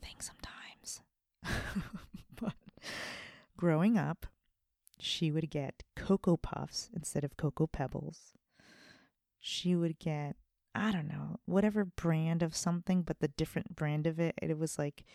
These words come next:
you know, instead of, like, Sunkist orange soda, it was, like, some other sort of orange soda. And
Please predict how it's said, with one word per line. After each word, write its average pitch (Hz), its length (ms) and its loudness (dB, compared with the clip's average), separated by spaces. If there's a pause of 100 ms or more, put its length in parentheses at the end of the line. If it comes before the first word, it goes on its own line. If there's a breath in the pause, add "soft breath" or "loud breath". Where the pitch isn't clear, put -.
(800 loud breath)
you 170 100 4
know, 147 120 2
instead 151 360 2
of, 143 200 2
like, 139 160 -4
Sunkist 151 600 0
orange 156 320 0
soda, 139 340 2
it - 220 -2
was, 139 140 -4
like, 139 120 -4
some 143 240 0
other 139 220 -2
sort 147 240 -2
of 143 120 -2
orange 143 320 0
soda. 139 460 0 (540 soft breath)
And 165 360 6